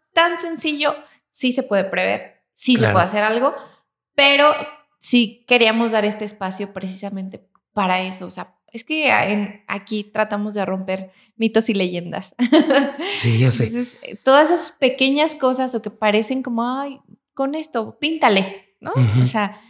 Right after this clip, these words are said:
Speaker 1: hay un trasfondo y quizás no somos los expertos, pero por eso la invitación, arquitecto.
Speaker 2: Bueno, como métodos caseros sería eso para la limpieza.
Speaker 1: Ujú.
Speaker 2: Eh, ahorita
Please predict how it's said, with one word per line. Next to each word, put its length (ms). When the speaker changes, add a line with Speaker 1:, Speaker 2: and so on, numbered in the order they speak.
Speaker 1:
hay 240
un 160
trasfondo 760
y 560
quizás 440
no 220
somos 320
los 320
expertos, 760
pero 500
por 100
eso 200
la 80
invitación, 540
arquitecto. 540
Speaker 2:
Bueno, 420
como 1040
métodos 560
caseros 420
sería 300
eso 220
para 240
la 140
limpieza. 560
Speaker 1:
Ujú. 160
Speaker 2:
Eh, 220
ahorita 920